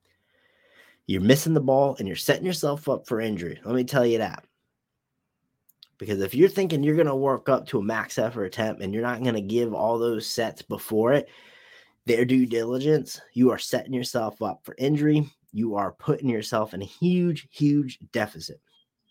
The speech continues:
You are not priming up your nervous system. You're not gonna be prepared for the max effort weights. All right. And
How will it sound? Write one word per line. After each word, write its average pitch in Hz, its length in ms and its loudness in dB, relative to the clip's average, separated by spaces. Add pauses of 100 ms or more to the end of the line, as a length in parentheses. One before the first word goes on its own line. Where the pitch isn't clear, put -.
(320)
You 101 100 -6
are 92 60 -8
not 120 360 0
priming 127 380 4
up 117 180 -2
your 101 100 -6
nervous 92 280 -8
system. 85 320 -12
You're 87 140 -8
not 117 280 -2
gonna 160 160 2
be 151 140 2
prepared 110 460 -2
for 104 100 -10
the 101 60 -6
max 95 360 -8
effort - 300 -10
weights. 92 400 -10 (560)
All 95 100 -2
right. 95 300 -4 (520)
And 104 460 -2